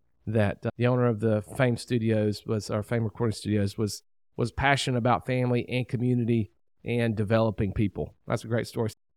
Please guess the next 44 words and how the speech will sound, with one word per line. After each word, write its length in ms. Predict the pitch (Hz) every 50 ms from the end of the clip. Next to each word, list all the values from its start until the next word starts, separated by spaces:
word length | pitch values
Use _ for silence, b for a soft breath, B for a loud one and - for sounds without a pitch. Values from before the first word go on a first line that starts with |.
| _ _ -
All 100 | 160 180
right, 200 | 185 170 139 127
so 120 | - 170
we've 180 | 170 170 170 -
talked 320 | - 202 220 233 233 -
a 40 | 262
little 120 | 254 247
bit 120 | 240 233 226
about 300 | 196 220 214 196 - -
your 60 | 180
background, 800 | 143 185 185 180 175 139 - 170 160 160 165 160 160 156 147 135 - _ _ _ _ _ _ -
talked 280 | 190 185 185 180 -
a 40 | 214
little 100 | 208 196
about 300 | 180 196 180 139 - -
your 100 | 175 160
music 520 | 156 156 170 196 202 170 190 185 - -
interest 420 | 185 175 160 - 160 156 139 - -
and 260 | 143 139 135 127 113
baseball 680 | - 160 180 180 139 - - 160 156 151 151 151 147 147
and 100 | 143 139
different 240 | 147 139 139 135 117
things, 360 | 139 135 131 127 127 117 -
but 440 | - - 151 147 135 113 - - _ _ _ _ _ _ _ -
there's 280 | 127 156 151 147 123 147
a 80 | 139
new, 600 | 139 143 151 175 180 190 196 196 196 190 180 143 - _ _ _ _ _ _
there's 200 | 160 156 147 127
this 220 | 147 151 135 -
new 340 | 147 147 151 160 175 180 180
focus 640 | 151 - - - 185 175 180 - - 156 135 - -
that 300 | 139 131 127 - - -
you've 140 | 131 110
had. 420 | 110 107 135 135 131 127 120 110 107 -
It's 180 | - 123 117 -
made 300 | 139 135 135 147 139 135
you 80 | 165 147
quite, 560 | - - - 156 156 156 160 156 156 - -
uh, 40 | 156 - -
prolific 520 | 160 147 147 165 175 - - 175 - -
on 380 | 165 165 165 165 156 156 147 -
social 420 | - - 190 185 170 - - 160
platforms 960 | - - - 170 160 - - - - 151 147 - _ _ _ 147 143 123 113 127
and 300 | 123 117 113 113 113